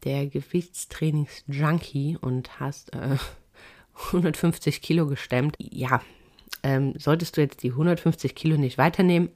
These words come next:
aber, äh, du kannst halt trotz alledem noch mit weitaus mehr Gewicht trainieren als, äh, ja, die,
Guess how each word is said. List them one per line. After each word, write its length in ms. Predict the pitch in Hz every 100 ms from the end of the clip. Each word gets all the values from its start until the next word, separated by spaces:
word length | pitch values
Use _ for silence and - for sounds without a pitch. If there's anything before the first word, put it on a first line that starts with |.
| _
aber, 420 | 143 156 160 156 - - - - _
äh, 200 | 151 143
du 160 | 139 139
kannst 420 | - 147 151 -
halt 120 | 143
trotz 280 | - 143 -
alledem 540 | 139 135 135 139 151
noch 200 | 139 127
mit 200 | 139 131
weitaus 440 | 135 170 175 143 -
mehr 220 | 139 147
Gewicht 360 | 143 135 -
trainieren 380 | - 131 139 135 120
als, 340 | 123 120 -
äh, 360 | 110 131 127 123
ja, 300 | 131 135 120
die, 460 | 131 - 127 123